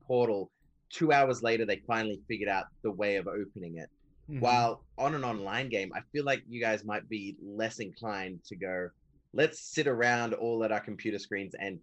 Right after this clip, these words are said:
Speaker 1: think and not do anything for a little bit." While
Speaker 2: Yeah.
Speaker 1: it's a bit more reasonable at, at, in a, in a comfortable space rather than online.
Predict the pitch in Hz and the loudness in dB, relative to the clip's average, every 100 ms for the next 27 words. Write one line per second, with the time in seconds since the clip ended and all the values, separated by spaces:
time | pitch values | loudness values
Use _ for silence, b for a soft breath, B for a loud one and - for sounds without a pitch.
0 | - 113 92 - 92 95 - 98 98 95 | -4 -4 -4 -8 -6 -6 -8 -6 -4 -4
1 | 87 90 85 92 85 82 78 73 - 101 | -6 -8 -10 -8 -8 -8 -6 -6 -2 0
2 | 98 92 90 _ _ 143 131 117 - - | 2 0 -2 _ _ -8 -6 -6 -8 -14
3 | _ _ _ _ - 113 117 104 123 120 | _ _ _ _ -8 -2 0 2 0 2
4 | 113 107 104 101 - - 107 113 120 131 | 2 4 4 2 -2 -12 -2 0 2 0
5 | 127 135 131 107 - 113 110 - 110 104 | 0 2 0 -2 -4 -2 -2 -4 -2 0
6 | 101 95 92 107 101 120 104 - 98 95 | 0 -2 -4 -6 -6 -6 -8 -8 -10 -2
7 | 107 107 104 98 95 95 92 92 92 95 | 0 0 0 0 -2 -2 -2 -2 -2 -2
8 | 95 | -4